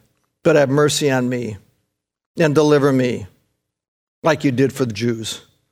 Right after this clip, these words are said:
Folks, that is one great prayer. You need to pray like that. I need to pray like that. And, and we gotta watch ourselves that we just don't mouth words. I mean, let them come.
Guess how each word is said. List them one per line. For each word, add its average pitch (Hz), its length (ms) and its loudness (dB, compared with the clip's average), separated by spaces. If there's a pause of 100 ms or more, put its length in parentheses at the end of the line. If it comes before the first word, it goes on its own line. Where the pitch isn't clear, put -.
(380)
Folks, 143 220 0
that 147 200 2
is 123 100 -2
one 127 220 -2
great 117 300 -4
prayer. 113 160 -4
You 131 120 -4
need 147 180 -4
to 123 40 -6
pray 123 240 -4
like 110 240 -2
that. 131 160 2
I 147 100 2
need 151 140 0
to 131 80 0
pray 120 240 -4
like 110 220 -2
that. 113 260 -2
And, 165 100 0
and 175 200 0
we 160 80 2
gotta 165 240 2
watch 160 360 2
ourselves 123 420 0
that 127 120 0
we 135 100 -2
just 147 280 -2
don't 160 200 2
mouth 151 440 0
words. 123 520 0
I 165 160 0
mean, 160 200 2
let 196 340 2
them 220 200 2
come. 107 580 -2